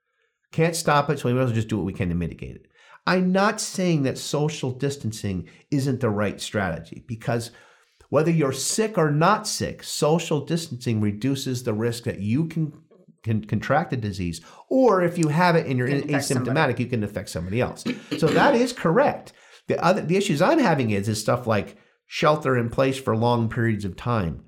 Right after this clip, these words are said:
Speaker 1: People hoarding things. They, they don't know if they're gonna be able to get to the store or not because are they gonna be stuck without toilet paper? All this crazy. The economy, should I sell my stock off? Things like this. Should I send my workers home? Am my workers allowed to come to work or not?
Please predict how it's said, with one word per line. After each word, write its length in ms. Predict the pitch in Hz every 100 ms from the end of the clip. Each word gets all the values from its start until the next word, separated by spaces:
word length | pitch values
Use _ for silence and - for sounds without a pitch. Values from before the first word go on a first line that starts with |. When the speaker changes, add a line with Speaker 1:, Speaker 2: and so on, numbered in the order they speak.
| _ _ _ _ _ _ _ _ _ _ -
Speaker 1:
People 360 | 208 196 151
hoarding 640 | - 143 190 170 147 117 107
things. 440 | 107 120 95 95
They, 140 | 123 131
they 180 | 127 151
don't 220 | 165 151
know 140 | 151
if 80 | 147
they're 100 | 143
gonna 140 | 139
be 80 | 139
able 100 | 139
to 80 | 127
get 160 | 131 139
to 60 |
the 100 | 123
store 400 | 110 - 139 139
or 60 | 107
not 240 | 92 -
because 260 | 117 117 104
are 60 |
they 100 | 104
gonna 160 | 110 117
be 60 | 110
stuck 260 | - 123
without 260 | 120 110 -
toilet 300 | 123 113 113
paper? 260 | 107 - -
All 220 | 139 185
this 140 | 151
crazy. 240 | - 120 98 - -
The 80 | 185
economy, 440 | 180 262 262 104
should 180 | - 117
I 60 | 113
sell 260 | - 156
my 140 | 165 127
stock 500 | - - 131 156 85
off? 260 | 82 - - -
Things 320 | - 330 339 320
like 240 | 269 254
this. 340 | 269 185 - - - - - -
Should 240 | - 165
I 60 | 147
send 260 | 147 180 175
my 140 | 175
workers 500 | 151 208 - 160 -
home? 360 | 110 92 - - -
Am 60 | 143
my 120 | 160
workers 280 | 160 196 180
allowed 300 | 156 160 180
to 40 |
come 140 | 170 185
to 80 |
work 180 | 175 185
or 80 | 170
not? 380 | 160 208 -